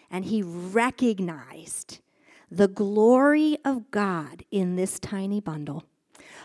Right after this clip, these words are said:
holding up the infant Jesus and giving him praise and honor and glory. Glory revered.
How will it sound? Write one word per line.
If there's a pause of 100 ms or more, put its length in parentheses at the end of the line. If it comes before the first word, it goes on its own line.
holding
up
the
infant
Jesus
and
giving
him
praise (160)
and
honor (500)
and
glory. (720)
Glory (640)
revered.